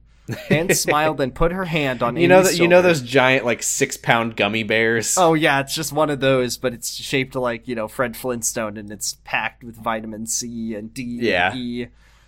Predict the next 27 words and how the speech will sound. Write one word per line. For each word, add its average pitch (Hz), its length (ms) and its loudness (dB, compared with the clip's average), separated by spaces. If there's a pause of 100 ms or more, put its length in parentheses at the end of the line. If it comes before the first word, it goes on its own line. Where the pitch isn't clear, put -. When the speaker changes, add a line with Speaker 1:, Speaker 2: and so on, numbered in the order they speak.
(120)
Speaker 1:
and 135 120 0
Speaker 2:
Yeah. 151 40 4
Speaker 1:
all 160 60 4
the 143 140 2
other 123 280 -2
letters 110 360 -6
of 107 60 -12
the 104 100 -8
alphabet. 95 500 -8 (800)
I 202 80 6
don't 151 160 2
need 117 160 -10
Speaker 2:
And 104 60 -4
Speaker 1:
to 107 40 -8
Speaker 2:
Ben, 113 200 4
Speaker 1:
name 107 100 -2
them 113 80 0
Speaker 2:
and 120 100 4
Speaker 1:
all. 98 40 -2
Speaker 2:
Ben 110 260 4
watches 98 420 0
you 92 100 -4
eat 90 120 -6
the 90 80 -4
whole 90 160 -2
thing. 85 300 -6
Speaker 1:
Oh, 87 180 -16